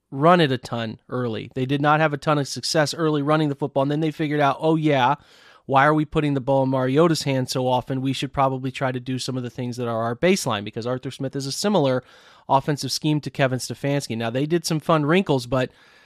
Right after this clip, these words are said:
the Browns should not have been surprised by many of the things they saw. But again, it's a philosophical mind change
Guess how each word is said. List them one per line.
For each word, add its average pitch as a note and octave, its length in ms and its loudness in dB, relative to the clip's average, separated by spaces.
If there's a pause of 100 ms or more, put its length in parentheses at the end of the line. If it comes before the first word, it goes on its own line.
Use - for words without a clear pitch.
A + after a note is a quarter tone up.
(140)
the C3+ 100 -8
Browns D#3 380 2
should D3+ 180 -2
not D3 220 4
have D3 120 2
been C#3+ 160 0
surprised C3 540 -2
by B2+ 160 -2
many B2+ 300 -2
of A#2 100 -4
the A#2+ 60 -8
things B2 260 -6
they C3 120 -4
saw. F#3 320 4
But C#3 120 -2
again, D#3 420 0
it's D3 200 -6
a B2+ 60 0
philosophical D3+ 760 2
mind C#3 480 2
change B2+ 560 -2